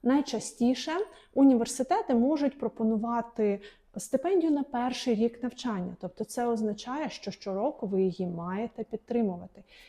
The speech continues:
І якщо, наприклад, ваш бал в якийсь рік низький, ви можете стипендію втратити.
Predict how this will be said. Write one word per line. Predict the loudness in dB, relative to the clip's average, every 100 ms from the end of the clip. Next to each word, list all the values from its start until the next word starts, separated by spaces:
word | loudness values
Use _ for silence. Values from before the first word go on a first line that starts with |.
| -4
І | -4
якщо, | -2 -2
наприклад, | -2 0 -2 -2 -6 -4
ваш | -4 -4 -4
бал | -2 0 0 0
в |
якийсь | -2 0 -2 0
рік | 2 2 0
низький, | -6 -6 -6 -2 -2 -2
ви | -4
можете | -4 -6 -8 -12
стипендію | -16 -16 -10 -8 -8 -10 _ _ _ _ _
втратити. | -14 -14 -14 -18 -20